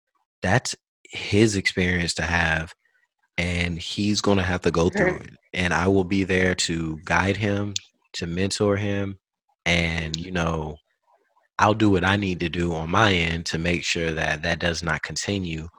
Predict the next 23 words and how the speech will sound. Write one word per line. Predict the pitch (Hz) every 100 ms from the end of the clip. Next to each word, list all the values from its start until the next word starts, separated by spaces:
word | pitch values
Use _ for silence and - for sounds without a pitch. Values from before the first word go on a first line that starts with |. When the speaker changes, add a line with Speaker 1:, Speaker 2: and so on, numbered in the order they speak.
| _ _
Speaker 1:
But | 104
whatever | 95 98 90 127 160 113
he | 147 151
has | 127 -
to | 78
deal | 98 117
with | 92 -
in | 78
life, | 87 87 82 - _ _ _
someone | - 131 139
told | 117 120 120 92
me, | 90 87 90 _ _ _ _ _ _ _
and | 92 87
I | 90
took | - 117
this | - 98
to | -
heart, | 80 90 90 82
like, | 85 87 -
people | 120 120 98
always | 90 87 -
say | 85 80
this, | 80 78